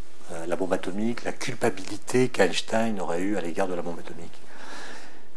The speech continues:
Euh, au sens où ses découvertes auraient engendré la bombe. Ça, c'est une vulgate complètement fausse.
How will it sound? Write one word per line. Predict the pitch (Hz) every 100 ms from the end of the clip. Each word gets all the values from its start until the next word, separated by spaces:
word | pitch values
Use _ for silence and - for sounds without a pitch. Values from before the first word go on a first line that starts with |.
| - - - - - - -
Euh, | 98 90 90
au |
sens | 101 - 139 -
où |
ses | 110 - 135
découvertes | 127 - - 117 135 -
auraient | 110 101
engendré | 117 117 110 113 110 117
la | 98
bombe. | 90 90 80 -
Ça, | - 139
c'est | 113
une | 92
vulgate | 98 107 123 123
complètement | 113 104 - 107
fausse. | - 165 - -